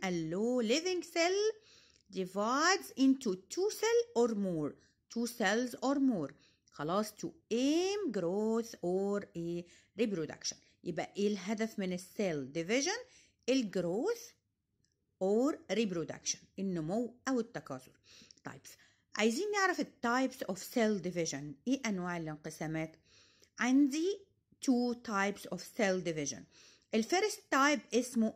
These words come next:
mitotic cell division، اللي هو أنا بسميه mitosis، تمام؟ وال second type بسميه meiotic cell division أو بسميه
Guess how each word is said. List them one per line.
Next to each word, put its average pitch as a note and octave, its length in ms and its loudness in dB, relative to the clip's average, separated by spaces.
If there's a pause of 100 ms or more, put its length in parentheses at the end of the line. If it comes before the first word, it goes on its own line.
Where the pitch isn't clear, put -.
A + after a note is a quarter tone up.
mitotic A#3+ 1400 2 (140)
cell G#3 320 2
division، F#3 540 0 (400)
اللي E3 200 -6
هو F3 180 0
أنا F3+ 160 0
بسميه D#3+ 500 -4
mitosis، G3 1500 -2 (1120)
تمام؟ F#3 400 0 (140)
وال F#3 200 -2
second F#4 600 0
type D4+ 180 2
بسميه A3+ 600 0 (320)
meiotic G#3 1120 0
cell F#3 220 -2
division G#3+ 640 -2
أو C#4 140 -2
بسميه F3 600 -4